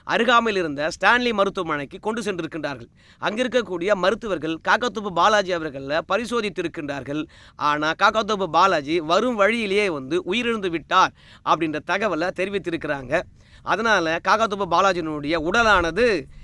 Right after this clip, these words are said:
இன்னைக்கு ஸ்டான்லி மருத்துவமனையில வைக்கப்பட்டிருக்கிறது. இப்போ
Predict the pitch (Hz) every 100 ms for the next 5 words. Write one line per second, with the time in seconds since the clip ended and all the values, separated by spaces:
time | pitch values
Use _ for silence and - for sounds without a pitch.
0 | - - 139 123 - 190 175 202 220 196
1 | 180 170 185 151 139 185 170 196 156 175
2 | 160 170 165 165 151 180 - _ - -
3 | - - - 175 185 165